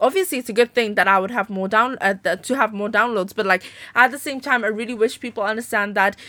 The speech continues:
it is important that, um, we talk about this, and it's important that you reach out to your friend when they're, when your friend reaches out to you. Because, like, when I cried to my friend, uh, like, the girl that I haven't seen for seven months, I'm not gonna expose her name yet, but then, like,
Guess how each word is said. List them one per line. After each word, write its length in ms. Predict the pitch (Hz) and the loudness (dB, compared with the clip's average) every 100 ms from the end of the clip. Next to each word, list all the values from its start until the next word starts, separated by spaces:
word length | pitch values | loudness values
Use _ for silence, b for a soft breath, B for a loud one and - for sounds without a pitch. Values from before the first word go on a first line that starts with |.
| B - | B 0
it 100 | 220 | 2
is 140 | 214 | 2
important 540 | 220 226 220 220 240 214 | -2 -4 -2 -2 -2 4
that, 280 | 202 196 - - | 4 4 -2 -6
um, 380 | 202 190 185 - _ _ _ _ _ _ _ | -2 0 -2 -6 _ _ _ _ _ _ _
we 460 | 175 202 220 214 214 B B B | -8 -4 -2 -2 -6 B B B
talk 240 | - 254 | -4 0
about 320 | 240 240 233 - | 4 4 4 4
this, 220 | 220 220 | 0 2
and 200 | 208 202 | -2 -2
it's 140 | 202 | -4
important 460 | 240 233 240 247 233 | -6 -2 -4 -2 -2
that 160 | 226 | -4
you 80 | 226 | -4
reach 300 | 190 202 220 | -4 -4 0
out 180 | - 233 | 0 0
to 100 | 269 | 0
your 80 | 233 | -2
friend 380 | - 185 196 233 | 0 -2 -2 -6
when 160 | 185 185 | -6 -2
they're, 160 | 190 196 - | -2 -4 -8
when 200 | 202 190 | -6 -4
your 120 | 185 | -4
friend 320 | - 196 214 | -2 -2 -2
reaches 280 | 185 - - | -8 -8 -4
out 180 | 202 - | -4 -4
to 100 | 233 | -8
you. 160 | 247 B B B | -8 B B B
Because, 260 | 254 320 - | -4 -2 2
like, 160 | 233 - | 2 2
when 120 | 214 | 2
I 120 | 247 | 4
cried 300 | - 285 254 | 4 2 2
to 80 | - | 0
my 160 | 233 202 | -4 -4
friend, 400 | - 202 190 - | -2 0 -2 -2
uh, 300 | 190 180 - - | 0 0 0 -6
like, 260 | 185 202 | -6 -6
the 80 | 233 | -6
girl 220 | 208 190 | 0 0
that 160 | 185 190 | 0 -2
I 20 | |
haven't 320 | 220 196 190 | -2 -4 -6
seen 220 | - 190 190 | -8 -8 -8
for 100 | 196 | -8
seven 260 | 190 175 | -8 -6
months, 220 | 175 180 | -8 -8
I'm 100 | 143 | -6
not 140 | 190 226 | -4 -4
gonna 160 | 262 | -4
expose 340 | 262 - 196 190 | -8 -6 -6 -4
her 60 | |
name 240 | 175 156 190 | -6 -8 -8
yet, 200 | - 175 | -8 -8
but 140 | - 180 | -6 -6
then, 120 | 170 | -4
like, 200 | 160 180 | -4 -6